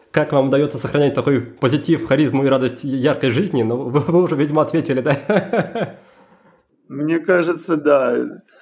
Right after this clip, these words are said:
Speaker 2: Это важнейший, на самом деле, источник.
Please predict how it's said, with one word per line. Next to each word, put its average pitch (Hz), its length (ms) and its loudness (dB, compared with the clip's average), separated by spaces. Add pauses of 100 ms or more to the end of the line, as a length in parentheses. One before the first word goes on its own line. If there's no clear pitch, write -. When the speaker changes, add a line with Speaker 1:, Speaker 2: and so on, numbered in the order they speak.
(140)
Speaker 2:
Это 185 220 2
важнейший, 185 640 2
на 117 120 -6
самом - 300 -12
деле, 123 220 -6
источник. 240 560 -10